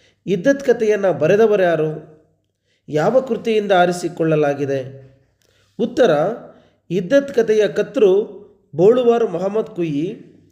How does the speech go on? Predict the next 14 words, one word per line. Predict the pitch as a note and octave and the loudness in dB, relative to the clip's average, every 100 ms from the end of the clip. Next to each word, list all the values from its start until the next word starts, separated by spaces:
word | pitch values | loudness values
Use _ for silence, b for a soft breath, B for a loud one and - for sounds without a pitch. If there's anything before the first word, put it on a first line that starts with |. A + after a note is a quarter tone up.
| b b b b b b _ _ _ - | b b b b b b _ _ _ -4
ಈ | G#3+ C#4 A#3 C3 B2 - | 2 2 2 -2 -6 -4
ಕಥೆಯನ್ನ | F3 G#3 G#3+ A#3 G#3+ C3+ D#3 - - _ _ _ _ _ - | -2 2 0 2 0 -2 -6 -14 -20 _ _ _ _ _ -8
ಆಕಾಶಕ್ಕೆ | D#3+ G#3 C4 B3 A#3+ - | -6 0 0 0 -4 -2
ನೀಲಿ | G3 G#3+ A3 | 0 2 0
ಪರದೆ | - F#3 E3+ D#3+ - - - _ _ - | 0 -2 0 -2 -4 -14 -20 _ _ -10
ಕೃತಿಯಿಂದ | E3+ F3+ F3 F3+ C#3+ D3 - - _ D3 | -6 -2 -2 0 -2 -4 -12 -20 _ -4
ಆರಿಸಿಕೊಳ್ಳಲಾಗಿದೆ. | D#3+ D#3+ - D3 C3+ A#2+ G#2+ G2 - - _ _ _ _ _ _ _ _ _ _ - | -2 -4 -6 -4 -2 -2 -6 -8 -12 -18 _ _ _ _ _ _ _ _ _ _ -6
ಹತ್ತನೇ | E3 A#3+ C4 | -6 2 0
ಪ್ರಶ್ನೆ | B3+ G3 G#3+ G#3 | 2 -6 -2 0
ಹೀಗಿದೆ, | F#3 C#3+ B2+ E3 G#3+ - - _ _ _ _ _ _ _ _ - | 0 -4 -2 -2 -2 -12 -20 _ _ _ _ _ _ _ _ -2
ಪ್ಲಾಸ್ಟಿಕ್ಕನ್ನು | E3 A#3 - C#4 B3+ A#3 | 0 0 -2 -2 0 2
ಯಾರು | G#3+ E3+ G3+ A#3 | 2 4 2 2
ಯಾವಾಗ | F3+ E3 G3 G#3 F#3 | 2 0 2 2 0
ಕಂಡುಹಿಡಿದರು? | - F3 F3 E3+ D#3+ C#3+ C#3+ D3+ | -4 -4 -2 -2 -2 -4 -2 -2